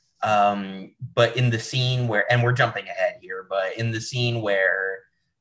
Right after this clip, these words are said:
uh, the Jobros all meet with Hayato, um, Josuke hands him the hat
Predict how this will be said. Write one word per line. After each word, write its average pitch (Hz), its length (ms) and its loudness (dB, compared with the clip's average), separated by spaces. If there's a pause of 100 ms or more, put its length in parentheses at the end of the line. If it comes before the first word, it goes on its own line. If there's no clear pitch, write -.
(120)
uh, 95 320 0
the 104 100 -4
Jobros 104 680 -2
all 104 260 4
meet 101 380 -10
with 104 160 -10
Hayato, 131 840 -2
um, 95 580 0 (300)
Josuke 120 640 2
hands 101 440 -4
him 90 200 -12
the 90 80 -2
hat 87 460 -4